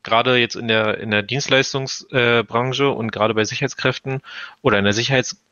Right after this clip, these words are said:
äh, äh, Wirtschaft, ähm, würde ich behaupten,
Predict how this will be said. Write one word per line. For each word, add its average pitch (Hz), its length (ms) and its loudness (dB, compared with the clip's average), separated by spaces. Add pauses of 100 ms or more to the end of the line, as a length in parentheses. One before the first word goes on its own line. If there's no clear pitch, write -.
(120)
äh, 135 60 2
äh, 117 560 4
Wirtschaft, 120 400 -2 (420)
ähm, 117 300 2 (100)
würde 117 140 2
ich - 140 0
behaupten, 120 480 0